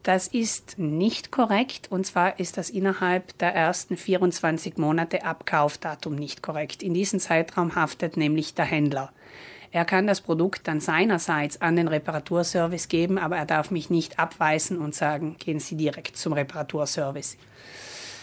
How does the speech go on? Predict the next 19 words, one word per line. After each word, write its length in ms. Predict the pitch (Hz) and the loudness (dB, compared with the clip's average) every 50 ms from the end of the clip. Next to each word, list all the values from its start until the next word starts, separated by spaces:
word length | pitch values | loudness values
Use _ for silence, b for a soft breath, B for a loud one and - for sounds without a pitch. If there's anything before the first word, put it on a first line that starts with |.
| B B B B B B B B - | B B B B B B B B -2
In 120 | 208 196 | 0 2
den 120 | 190 190 - | 2 2 2
ersten 340 | 170 185 214 - - 180 | 2 2 2 0 -2 -4
zwei 200 | - - 180 175 | -2 0 2 2
Jahren 360 | 196 190 170 175 185 196 202 - - | 4 4 4 4 4 2 0 -4 -6
ab 180 | 165 - - | -8 -8 -2
Kaufdatum 680 | - 175 165 190 196 - - 175 175 185 - - 190 - - | 0 2 2 2 2 0 0 2 2 2 0 -2 -6 -6 -4
ist 220 | - 180 - - - | -6 -6 -6 -4 -4
für 140 | - 165 | -2 0
mich 340 | 160 170 185 190 - - - - | 0 2 0 0 -2 -6 -6 0
der 120 | 170 151 | 2 2
Händler, 540 | 139 151 170 165 190 202 202 180 190 202 - - - - | 4 4 4 4 4 4 4 4 4 2 0 -8 -12 -8
der 120 | 175 - | -6 -2
Ort, 260 | - 180 175 190 190 - | 2 2 2 2 2 0
wo 80 | 175 | -2
ich 160 | 156 165 - | -2 -2 -2
es 140 | 196 160 - | -2 -2 -2
gekauft 440 | - 139 - - 147 151 147 - - | -4 -4 0 2 2 2 2 2 0
habe, 280 | 175 156 156 156 165 | 0 0 0 0 -4